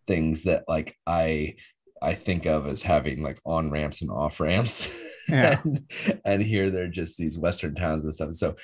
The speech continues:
Speaker 1: so, uh, you know, Missouri is, you know, Missouri, the, whatever, Missouri is not West Texas. <laughs> Yeah.
Speaker 2: <laughs> Yeah.
Speaker 1: You know,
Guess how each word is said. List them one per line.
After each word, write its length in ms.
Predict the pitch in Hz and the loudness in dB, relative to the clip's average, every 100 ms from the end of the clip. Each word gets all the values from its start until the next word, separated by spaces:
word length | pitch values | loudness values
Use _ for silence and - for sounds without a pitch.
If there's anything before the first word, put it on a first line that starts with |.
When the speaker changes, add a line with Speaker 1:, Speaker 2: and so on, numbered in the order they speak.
| - - | -20 -8
Speaker 1:
so, 340 | - 85 76 - | 0 2 2 -2
uh, 320 | 85 78 67 - | 0 2 0 -2
you 100 | - | -4
know, 120 | 80 | -4
Missouri 720 | 78 85 90 101 82 76 69 - _ _ - | -2 -2 2 2 2 -2 -6 -10 _ _ -10
is, 540 | 90 87 76 71 - - | -4 -2 -2 -4 -6 -8
you 80 | 87 | -8
know, 120 | 62 | -8
Missouri, 560 | 73 85 92 82 69 - | -6 -2 0 -2 -4 -10
the, 180 | - 76 - | -10 -10 -8
whatever, 360 | 78 73 55 - | -6 -6 -6 -8
Missouri 380 | 87 92 90 80 | -4 0 0 0
is 100 | 78 | -2
not 320 | 85 78 60 | -4 -2 -2
West 300 | 78 76 - | -4 -2 0
Texas. 600 | 76 - - - - - - 95 | 0 -2 -6 -4 -2 -2 -8 -18
<laughs> 200 | - - | -20 0
Yeah. 480 | 156 101 82 82 71 - | 2 4 2 0 0 0
Speaker 2:
<laughs> 120 | - | 0
Yeah. 220 | 156 117 98 _ _ | -2 -2 -4 _ _
Speaker 1:
You 200 | - 113 | 0 2
know, 280 | 92 85 90 | 4 2 -2